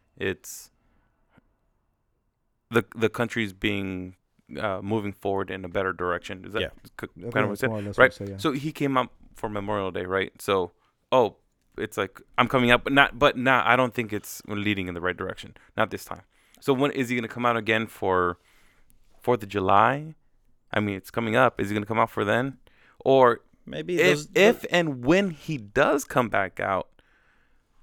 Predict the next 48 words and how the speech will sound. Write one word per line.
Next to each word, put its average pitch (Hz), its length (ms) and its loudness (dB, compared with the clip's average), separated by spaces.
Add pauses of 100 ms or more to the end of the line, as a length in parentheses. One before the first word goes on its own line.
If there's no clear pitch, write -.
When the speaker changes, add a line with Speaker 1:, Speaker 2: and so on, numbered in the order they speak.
(460)
Speaker 1:
now 143 720 6 (100)
is 151 300 0
it, 160 260 0 (240)
now 127 340 2
does 165 220 -2
he 175 100 -6
feel 175 320 -2
like 165 280 -2
it's 151 140 -8
coming - 1200 -8 (220)
towards 131 280 -2
a 131 40 0
better 139 240 0
direction, 139 640 -2
the 143 80 -4
country, 180 520 -2 (540)
or 156 100 6
not? 185 260 2 (160)
Or 143 240 4
is 135 140 0
it 127 40 -18
just, 135 300 -2
"Oh, 131 300 8 (100)
no, 107 220 2
it's 107 140 -2
fine. 98 220 0
I'm, 95 200 -4
I - 100 -2
was 104 180 -4
just" - 340 -12 (220)
Speaker 2:
I 120 40 -4
Speaker 3:
I 127 40 -6
Speaker 2:
think - 120 -6
Speaker 3:
feel 165 200 -4
with 123 240 -6
the 131 100 0
words 143 320 0
he 160 100 -6
chose, 107 440 -4
it's 113 220 -10
vague 131 460 -2
enough 127 240 -2
to 123 120 -6
where 117 180 0
even 127 420 -2
if, 117 60 -4
let's 120 180 -4
say, 117 300 -4